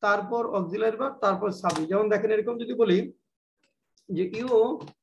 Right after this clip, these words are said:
you know the matter, know the matter, তুমি বিষয়টি জানো,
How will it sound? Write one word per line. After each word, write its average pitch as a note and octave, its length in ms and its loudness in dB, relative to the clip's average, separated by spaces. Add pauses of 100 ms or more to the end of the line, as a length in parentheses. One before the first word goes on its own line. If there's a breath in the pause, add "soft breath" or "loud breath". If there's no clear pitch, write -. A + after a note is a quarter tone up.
(420)
you A#3+ 140 -4
know B3+ 80 -6
the A3+ 280 2
matter, G3 640 0 (500)
know A3+ 680 -4 (580)
the F#3 540 -2 (480)
matter, E3 480 -2
তুমি B3 200 -4
বিষয়টি G#3+ 440 0
জানো, F3 520 0